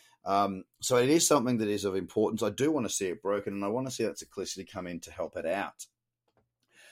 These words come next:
Speaking of ten, it's ten dollars when we talk about Chainlink, and we saw a very strong four-hour candle. It actually put on seven point two percent. Very strong pushback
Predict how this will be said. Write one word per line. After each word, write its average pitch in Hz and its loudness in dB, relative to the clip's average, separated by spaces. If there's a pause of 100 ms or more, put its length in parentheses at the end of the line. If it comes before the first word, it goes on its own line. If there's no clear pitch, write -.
(160)
Speaking 151 4
of 127 0
ten, 147 2
it's 117 -6
ten 127 2
dollars 127 6
when 98 -4
we 95 -6
talk 95 -2
about 92 -4
Chainlink, 101 -4
and 95 -10
we 104 -6
saw 139 -4
a 151 -6
very 190 -6
strong 123 -4
four-hour 107 2
candle. 101 -6 (240)
It 113 -4
actually 127 -4
put 117 -4
on 98 -2
seven 104 -4
point 101 -10
two - -6
percent. - -8 (400)
Very 135 2
strong 95 -6
pushback 95 -4